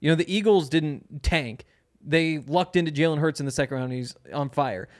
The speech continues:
Like, it's just so rare that this whole tear down, build picks, build back up thing has worked. I, I, I, I don't, I don't love the idea of saying, "Well, here's our window."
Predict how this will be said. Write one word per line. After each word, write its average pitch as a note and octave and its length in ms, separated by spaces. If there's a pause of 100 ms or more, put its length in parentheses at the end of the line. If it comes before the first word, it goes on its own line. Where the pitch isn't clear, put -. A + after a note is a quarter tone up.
Like, D#3+ 160
it's G3 120
just G#3 200
so A3 200
rare F3+ 360
that D3 160
this D3+ 140
whole D#3 180
tear E3 360
down, D3 480 (580)
build F3 320
picks, - 480 (300)
build F3 260
back D3+ 240
up E3 220
thing D3+ 160
has B2 180
worked. C#3+ 380 (340)
I, D#3+ 300
I, D#3 80
I, - 80
I F3 120
don't, G#3 340 (280)
I D#3+ 80
don't G3+ 200
love F#3 240
the F3 140
idea D3 480
of B2+ 380
saying, C3 340
"Well, A#2+ 120
here's F#3 260
our E3 160
window." D3 480